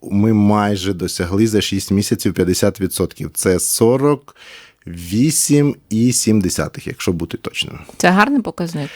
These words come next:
Speaker 1: Це гарний показник. Якщо ми, е, залишимося в цих темпах і, е, все в нас буде добре, я, добре, я маю на увазі п-, поставка вакцин, там, е, не збільшиться план, ну, не буде ніяких таких, е,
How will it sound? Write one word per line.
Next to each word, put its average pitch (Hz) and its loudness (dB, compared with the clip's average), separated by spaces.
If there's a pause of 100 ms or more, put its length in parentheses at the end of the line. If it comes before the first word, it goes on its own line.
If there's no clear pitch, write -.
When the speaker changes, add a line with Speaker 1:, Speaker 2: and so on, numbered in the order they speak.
(300)
Speaker 1:
Це - 4
гарний 107 0
показник. 104 -4
Якщо 117 2
ми, 107 4
е, 98 0
залишимося 98 2 (200)
в 98 2
цих - -2
темпах 90 0
і, 92 0 (580)
е, 87 2 (720)
все 101 4
в 90 0
нас 85 -4
буде 85 -2
добре, 104 2
я, 95 0
добре, 110 0
я 95 2
маю 92 0
на 92 2
увазі 90 2
п-, 90 0
поставка 95 0
вакцин, 101 0
там, 95 2 (400)
е, 92 2
не 95 4
збільшиться 87 0
план, 107 2
ну, 123 4
не 110 4
буде 101 0
ніяких 90 -2
таких, - -6
е, 87 0